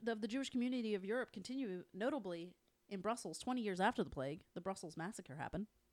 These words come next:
The Jewish community of Brussels in thirteen seventy was still very weak from the persecution during the plague,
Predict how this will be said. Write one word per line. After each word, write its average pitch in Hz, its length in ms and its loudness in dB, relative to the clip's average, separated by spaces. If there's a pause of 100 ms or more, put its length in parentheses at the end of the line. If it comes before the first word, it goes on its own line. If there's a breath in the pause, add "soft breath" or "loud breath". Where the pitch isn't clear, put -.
(560 loud breath)
The 240 60 -2
Jewish 240 240 6
community 190 360 2
of 156 80 -4
Brussels 185 420 0
in 156 140 -4
thirteen 175 360 0
seventy 175 380 0
was 151 160 -2
still 233 280 0
very 190 340 2
weak 247 200 2
from 196 140 2
the 185 60 2
persecution 202 540 2
during 208 200 6
the 185 60 0
plague, 262 400 4